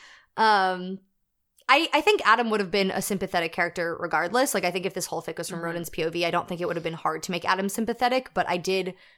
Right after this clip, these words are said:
Speaker 1: very much appreciate, like, getting into his, his head as well.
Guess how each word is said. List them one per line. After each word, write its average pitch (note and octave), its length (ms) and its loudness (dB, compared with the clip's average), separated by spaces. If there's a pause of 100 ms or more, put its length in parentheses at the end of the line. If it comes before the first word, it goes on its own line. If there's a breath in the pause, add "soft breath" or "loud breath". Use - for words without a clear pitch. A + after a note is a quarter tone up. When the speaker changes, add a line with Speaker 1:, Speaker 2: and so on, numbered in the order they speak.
(120)
Speaker 1:
very F#3+ 280 2
much F#3+ 180 -4
appreciate, E3 560 -4
like, E3+ 160 -8
getting E3 240 -4
into E3 180 -8
his, E3 560 -6
his - 200 -4
head - 220 -6
as E3+ 180 -8
well. G#3 400 -6